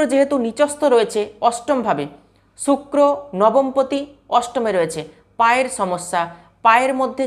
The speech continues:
চোট আঘাত লেগে যাওয়া, ব্যাক পেন, জয়েন্ট পেন, মাঝে মাঝে একটু টায়ার্ড ফিল হওয়া, অলসতা চলে আসা, এই রকম সম্ভাবনা কিন্তু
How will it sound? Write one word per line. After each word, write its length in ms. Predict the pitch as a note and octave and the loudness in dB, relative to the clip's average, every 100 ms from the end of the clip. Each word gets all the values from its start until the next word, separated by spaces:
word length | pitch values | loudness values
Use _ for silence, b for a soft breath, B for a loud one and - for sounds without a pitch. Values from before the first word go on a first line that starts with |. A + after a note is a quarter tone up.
| C4 | -4
চোট 240 | A3 G#3+ A3 | -2 0 0
আঘাত 260 | A3+ C4+ G#3 | -2 -4 -2
লেগে 200 | F#3+ F#3 | -2 0
যাওয়া, 260 | F3 E3+ E3+ B B B B - | 0 0 -2 B B B B -6
ব্যাক 320 | D#3+ B3 B3 - | 2 2 2 -4
পেন, 220 | A3+ G#3+ G#3 G#3+ - _ D3+ G3+ | -2 0 -2 -10 -20 _ -8 0
জয়েন্ট 340 | A3 B3+ C4+ - | 2 2 -2 -2
পেন, 220 | A3+ G#3+ G3+ b b b G3 | -2 -2 -6 b b b -2
মাঝে 220 | A#3 C4 | 0 0
মাঝে 200 | C4 C#4 | -2 -2
একটু 120 | C#4 C4+ - | -2 -4 0
টায়ার্ড 340 | G#3 A#3+ C4 B3+ | 2 2 0 -2
ফিল 180 | A#3 G#3+ | -4 -2
হওয়া, 240 | G3 F#3 F#3 - _ _ _ - | -2 -2 -4 -10 _ _ _ 0
অলসতা 460 | G#3+ C4 C4 C4+ C4 | 2 2 0 -4 -4
চলে 240 | B3 G3+ F#3 | -2 0 0
আসা, 240 | F#3+ F3+ - b b - | -2 -6 -10 b b -6
এই 120 | B3 | -2
রকম 240 | B3+ C4 C4+ | 0 0 -2
সম্ভাবনা 480 | A#3 G#3 A3 A3 A3 | -4 -2 0 -2 -2
কিন্তু 300 | A3+ A#3 | -4 -4